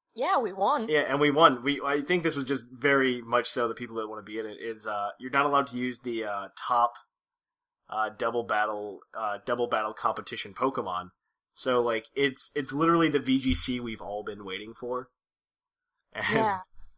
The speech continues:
Speaker 2: it takes
Speaker 1: A
Speaker 2: out
Speaker 1: world
Speaker 2: all,
Speaker 1: without
Speaker 2: uh,
Speaker 1: Orlando City.
Speaker 2: Yeah, exactly. And, uh, it's, it's all from the double battle competition, so there are some outlier-, outliers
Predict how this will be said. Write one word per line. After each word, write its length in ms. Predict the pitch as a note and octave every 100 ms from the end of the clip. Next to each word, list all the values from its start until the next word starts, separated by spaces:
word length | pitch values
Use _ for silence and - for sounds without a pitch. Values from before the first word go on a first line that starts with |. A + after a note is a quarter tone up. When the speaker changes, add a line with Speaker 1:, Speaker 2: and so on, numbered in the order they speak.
| _
Speaker 2:
it 140 | - -
takes 260 | C4+ B3
Speaker 1:
A 60 | -
Speaker 2:
out 120 | C4+
Speaker 1:
world 260 | C#4 C#4 -
Speaker 2:
all, 80 | - _ _ _ _ _ _ A3+
Speaker 1:
without 160 | G#3+ A#2
Speaker 2:
uh, 60 | - - _ _ G3+
Speaker 1:
Orlando 160 | F#3+ F#3+
City. 380 | - - - F3+ _ _
Speaker 2:
Yeah, 200 | C#3 A#2
exactly. 680 | A2+ A#2 C3 A#2 - G#2+ G2 A2
And, 340 | A#2+ A#2+ A#2
uh, 260 | A2+ A2+ A2+
it's, 240 | C3+ C3+ -
it's 180 | C3+ E3
all 120 | F3+
from 160 | F#3 G#3
the 100 | C#3+
double 280 | B2 A#2+ C#3
battle 220 | D#3+ E3+
competition, 500 | E3+ F3+ F3 F3+ F#3
so 120 | F3 B2+
there 120 | A#2+
are 120 | C3
some 180 | C#3 B2
outlier-, 600 | G2+ G2+ B2+ C#3 D3+ D#3+ _ B2+
outliers 540 | C3 C#3+ D#3+ F3+ -